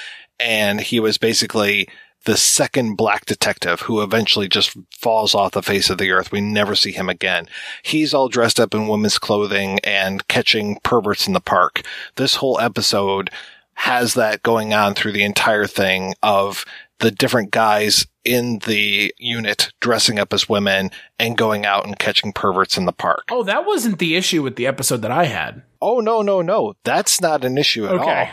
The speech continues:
Speaker 1: I'm
Speaker 2: Just making sure. <laughs>
Speaker 1: I'm very hesitant to even get into what the issue is because
Speaker 2: Domestic abuse is hilarious.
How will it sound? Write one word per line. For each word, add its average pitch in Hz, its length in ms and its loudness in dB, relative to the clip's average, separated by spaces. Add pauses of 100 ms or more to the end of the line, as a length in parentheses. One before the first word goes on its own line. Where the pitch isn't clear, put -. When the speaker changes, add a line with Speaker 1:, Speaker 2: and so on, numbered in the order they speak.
Speaker 1:
I'm 143 200 2
Speaker 2:
Just 339 60 2
making 330 260 0
sure. 320 280 0 (180)
<laughs> 254 360 -2 (720)
Speaker 1:
I'm 294 240 0
very 254 240 2
hesitant 208 520 0
to 156 140 4
even 156 460 0 (400)
get 185 200 2
into 147 640 2
what 120 220 0
the 127 160 2
issue 123 340 2
is 98 160 -2
because 180 480 -2
Speaker 2:
Domestic 247 500 0
abuse 214 460 0
is 214 180 -4
hilarious. 339 1300 0